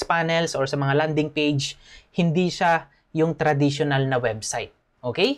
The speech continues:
So, hindi mo, hindi yung traditional na website. Para malaman mo kung ano itong ClickFunnels at ano ba yung may tutulong nito sa business mo, sa product na pinopromote mo or binebenta mo, please watch this video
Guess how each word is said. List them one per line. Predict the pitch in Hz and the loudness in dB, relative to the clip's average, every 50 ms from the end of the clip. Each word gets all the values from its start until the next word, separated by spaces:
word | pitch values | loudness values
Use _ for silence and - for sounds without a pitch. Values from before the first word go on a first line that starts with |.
| - | -4
So, | - - 151 | -2 0 0
hindi | 151 143 139 143 139 | 0 2 0 0 0
mo, | 147 147 | 0 0
hindi | 131 156 143 147 151 151 | -2 0 0 2 2 0
yung | 151 143 | 0 -2
traditional | 143 139 135 139 135 135 - 143 135 | -2 0 0 0 0 0 0 -2 0
na | 135 135 | 0 -2
website. | 127 127 123 - - 123 120 - | -2 -2 -2 -2 -4 -4 0 2
Para | 220 302 302 | 2 4 4
malaman | 269 262 254 240 240 254 240 196 | 2 2 2 2 0 0 0 0
mo | 175 175 190 - _ - _ _ _ - | 0 -2 -4 -6 _ -20 _ _ _ -2
kung | 180 | 0
ano | 170 175 180 185 | 2 2 2 2
itong | 180 175 - 180 175 170 165 - _ _ _ _ _ _ _ _ - | 0 0 0 -2 -2 -4 -6 -10 _ _ _ _ _ _ _ _ 0
ClickFunnels | 196 233 226 - - 233 220 202 165 170 180 175 - | 0 0 0 2 0 2 2 2 2 0 0 0 -2
at | 139 - - | -4 -2 -2
ano | 170 165 | -2 0
ba | 156 156 170 175 190 196 | 2 2 2 2 2 2
yung | 190 165 151 160 190 214 220 214 _ _ _ _ _ _ - | 0 0 0 0 0 -2 -4 -6 _ _ _ _ _ _ -4
may | - 160 160 | -2 -2 0
tutulong | - 165 - 170 165 170 170 165 | 0 0 2 2 2 2 0 0
nito | - 170 165 | 0 0 0
sa | - 156 | 0 2
business | 156 160 147 - - 165 160 - - | 2 2 0 0 0 -2 -2 0 0
mo, | 160 156 151 | 0 0 0
sa | - 147 | 0 -2
product | 139 147 143 147 147 151 | 0 0 2 2 2 0
na | 147 160 151 143 | 0 -2 -2 0
pinopromote | 143 151 147 139 139 151 151 151 147 147 147 | 0 0 0 0 0 0 0 2 0 0 0
mo | 143 139 143 139 131 | -2 -2 0 -2 -2
or | 135 | -2
binebenta | 135 139 143 143 139 135 151 147 139 143 156 | 0 0 0 0 0 0 0 0 0 0 0
mo, | 151 147 143 139 139 139 - - _ _ _ _ _ _ - - - - | 0 0 0 -2 -2 -6 -12 -18 _ _ _ _ _ _ -20 -20 -12 -2
please | - 208 226 220 - - | 2 2 2 2 2 2
watch | 180 190 190 - - | 2 2 2 0 -4
this | 170 180 180 - - | -2 -4 -4 -2 0
video | 185 247 240 190 208 226 262 | 2 2 4 6 6 6 4